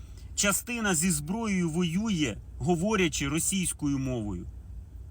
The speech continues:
Останні слова. І це не робить українців якимись не такими. Ми всі: від Закарпаття до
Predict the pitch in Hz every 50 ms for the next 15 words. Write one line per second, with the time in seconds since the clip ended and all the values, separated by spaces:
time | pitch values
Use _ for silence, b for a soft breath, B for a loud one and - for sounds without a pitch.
0 | - - - 147 - - - 180 185 180 170 156 147 131 - - 135 127 117 104
1 | 98 101 104 - - - - - - - - - - - - - - - - -
2 | - - - - - - - - - - - - - - - - - - 190 202
3 | 190 165 - - - - - - - - - 202 196 185 165 147 - - - -
4 | 143 170 180 170 190 220 202 156 147 139 - 139 120 - 143 135 139 147 180 185
5 | 170 - - 117 120 120 117 151 143 139 127 120 - - 123 143 143 135 110 -
6 | 123 117 - - 127 113 92 78 - - - - - - - - - 135 160 185
7 | 160 - - - - 175 180 151 104 - - - - - - - - - - 117
8 | 180 151 120 - - - - 120 113 190 208 - - 196 175 - - 175 175 180
9 | 175 156 - - 143 127 123 131 143 135 117